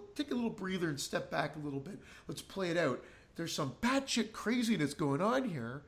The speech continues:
but for the most part, I enjoyed it. I think it does fall a little bit flat at the end, but the build-up is good and it's well acted. It looks good, uh, better than Cursed,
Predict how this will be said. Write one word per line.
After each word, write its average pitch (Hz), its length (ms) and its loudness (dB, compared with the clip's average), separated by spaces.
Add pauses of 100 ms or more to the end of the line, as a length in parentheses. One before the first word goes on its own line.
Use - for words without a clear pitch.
(220)
but 262 160 4
for - 160 2
the 277 120 4
most 285 480 2
part, 139 400 2
I 185 80 2
enjoyed 185 480 2
it. 127 160 -2
I 220 80 -4
think 277 280 0
it 254 200 -2
does 226 180 8
fall 180 340 0
a 180 60 0
little 180 180 4
bit 165 220 -2
flat - 300 0
at 147 100 -10
the 156 160 -6
end, 190 300 -4 (480)
but 208 140 -2
the 190 60 4
build-up 240 480 6
is - 120 -4
good 190 240 2
and 180 100 0
it's 139 100 -6
well 196 300 2
acted. 160 400 0
It 147 160 -4
looks 254 240 6
good, 147 440 -2 (560)
uh, 160 260 0
better 185 340 8
than 147 420 0 (220)
Cursed, 165 480 0